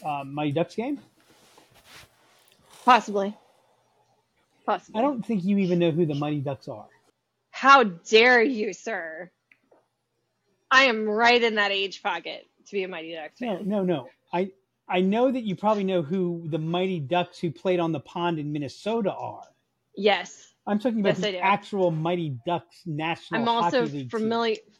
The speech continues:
Speaker 2: familiar with them as well. But yes, because of the movies.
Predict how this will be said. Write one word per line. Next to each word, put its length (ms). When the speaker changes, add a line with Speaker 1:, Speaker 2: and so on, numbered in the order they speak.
Speaker 2:
familiar 520
with 160
them 180
as 160
well. 340
But 140
yes, 460
because 400
of 80
the 60
movies. 640